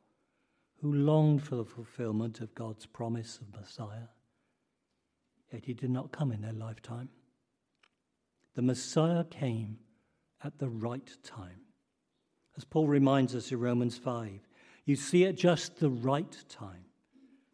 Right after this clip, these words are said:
when we were still powerless, Christ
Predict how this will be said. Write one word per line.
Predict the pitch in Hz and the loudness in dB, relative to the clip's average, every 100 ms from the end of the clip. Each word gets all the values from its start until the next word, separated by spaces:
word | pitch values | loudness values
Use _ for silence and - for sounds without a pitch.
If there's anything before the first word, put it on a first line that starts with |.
| - | -2
when | 127 | 4
we | 139 | 6
were | 151 | 4
still | 160 - 175 | 2 0 0
powerless, | 175 - 131 110 98 107 - - _ _ _ _ - | 0 -4 -4 -4 -6 -12 -16 -20 _ _ _ _ -8
Christ | 131 123 120 - - | -2 0 0 -6 -16